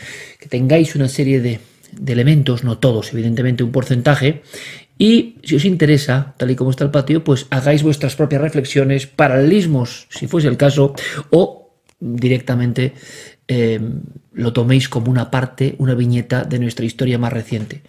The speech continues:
Una historia bastante tabú. Tabú todavía hoy, diría yo, sinceramente. Por lo menos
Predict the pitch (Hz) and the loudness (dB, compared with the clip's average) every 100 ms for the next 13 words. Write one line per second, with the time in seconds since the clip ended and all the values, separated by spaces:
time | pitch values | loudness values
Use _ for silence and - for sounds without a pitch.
0 | _ - 160 147 180 120 123 143 139 131 | _ -2 -2 2 2 4 2 2 0 2
1 | 131 131 - _ - - - _ 120 175 | 2 2 -2 _ -20 -18 -20 _ 2 2
2 | 233 196 135 160 151 120 123 120 117 113 | 4 4 4 6 4 2 0 0 -2 -6
3 | - - 120 113 131 117 110 110 123 120 | -12 -6 -4 0 0 0 -2 -4 -2 0
4 | 123 147 156 - | 4 4 2 -2